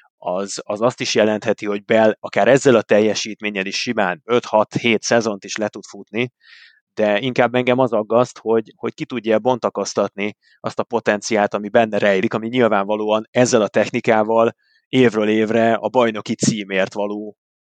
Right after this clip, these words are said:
ö, küzdelem. A, a végjátékban való részvétel.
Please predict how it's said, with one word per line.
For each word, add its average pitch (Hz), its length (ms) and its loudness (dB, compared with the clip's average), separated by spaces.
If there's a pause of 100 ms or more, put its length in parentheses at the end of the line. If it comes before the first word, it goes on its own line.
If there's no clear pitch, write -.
ö, 104 380 -4
küzdelem. 87 560 -2 (720)
A, 101 240 2
a 127 120 2
végjátékban 107 840 0
való 113 240 -2
részvétel. 90 800 -4